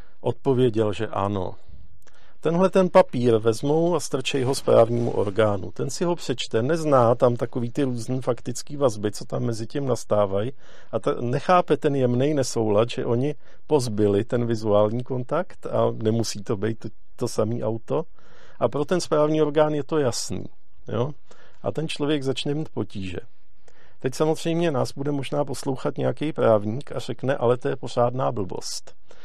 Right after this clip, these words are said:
protože úřední záznam nelze vystavět řízení jenom na úředním záznamu, takže tohle nemá šanci uspět." Ale za A, kolik lidí ví,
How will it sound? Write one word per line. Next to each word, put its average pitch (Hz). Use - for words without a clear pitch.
protože 123
úřední 123
záznam 123
nelze 135
vystavět 139
řízení 127
jenom 139
na -
úředním 131
záznamu, 104
takže 117
tohle 147
nemá 131
šanci 135
uspět." -
Ale 101
za 104
A, 135
kolik 131
lidí 127
ví, 123